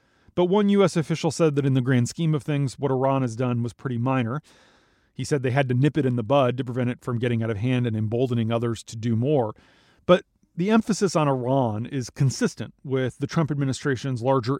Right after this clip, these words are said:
animosity toward Tehran, whose economy it has squeezed through crippling sanctions aimed at limiting the regime's nuclear program and curbing its aggressiveness in the region.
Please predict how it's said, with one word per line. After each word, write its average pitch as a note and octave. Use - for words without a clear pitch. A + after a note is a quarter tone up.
animosity A#2+
toward A#2+
Tehran, A2
whose C#3
economy D#3
it D3+
has B2
squeezed E3+
through B2
crippling B2
sanctions B2
aimed C#3
at C#3
limiting C#3+
the B2
regime's A#2+
nuclear D3
program A#2
and C3
curbing D3+
its -
aggressiveness B2+
in C3
the A#2+
region. B2+